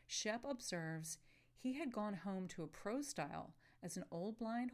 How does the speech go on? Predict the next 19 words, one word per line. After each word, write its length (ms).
horse 420
finds 320
its 180
way 160
back 320
to 160
its 160
stall. 640
Manly, 520
as 200
Scott, 400
wrote 240
beautiful 400
sentences 880
that 100
belonged 460
in 100
a 80
novel 600